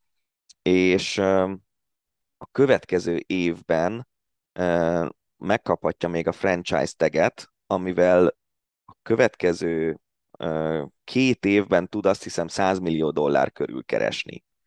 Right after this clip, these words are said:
És, ö, és utána lehet teljesen szabad ügynök. És így amennyire olvastam, az az, hogy a-, az a sztori, hogy így ellent mondanak egymásnak. Van, aki úgy értékelte, hogy ez, ez egy jó dolog, ö, Jackson részéről,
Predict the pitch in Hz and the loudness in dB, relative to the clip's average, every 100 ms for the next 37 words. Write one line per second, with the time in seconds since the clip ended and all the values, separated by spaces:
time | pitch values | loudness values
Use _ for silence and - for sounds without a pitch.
0 | _ _ _ _ _ _ - 92 90 87 | _ _ _ _ _ _ -2 2 4 2
1 | - - 90 90 - 104 113 98 90 85 | 0 -2 2 2 0 -2 -2 2 2 4
2 | 85 87 85 - 87 80 76 82 78 90 | 2 2 -2 0 0 0 -2 -4 -6 -6
3 | 76 73 65 58 57 - _ _ _ _ | -4 -4 -6 -10 -12 -14 _ _ _ _
4 | - - 101 101 - 120 147 156 104 101 | -8 -4 -4 -4 0 2 2 2 4 6
5 | 104 113 95 - 78 82 98 117 - _ | 6 4 2 -2 -4 -2 -2 -6 -16 _
6 | _ _ - 92 95 104 107 - 92 90 | _ _ -4 -2 0 0 -2 -6 -2 0
7 | 90 - _ _ _ _ _ _ _ 85 | 0 -6 _ _ _ _ _ _ _ -4
8 | 95 101 101 95 95 92 92 92 - - | -2 0 0 0 2 2 2 0 -2 -20
9 | - - - 82 101 113 98 90 87 76 | -20 -16 -12 -2 4 4 4 0 -6 -6
10 | 76 85 78 76 - - - 98 98 - | -2 -2 0 -4 -4 -8 -2 0 0 -2
11 | 90 87 87 - 85 - 73 69 78 80 | -2 2 0 0 -2 0 0 0 -4 -4
12 | 78 - - - - _ 82 82 78 80 | -6 -8 -20 -20 -20 _ -6 -4 -2 0
13 | 92 113 139 143 139 135 117 123 123 123 | 2 4 4 4 2 -2 -2 -2 -2 0
14 | 123 - 123 123 123 - 123 120 123 123 | 0 0 -2 0 0 -2 -2 2 2 2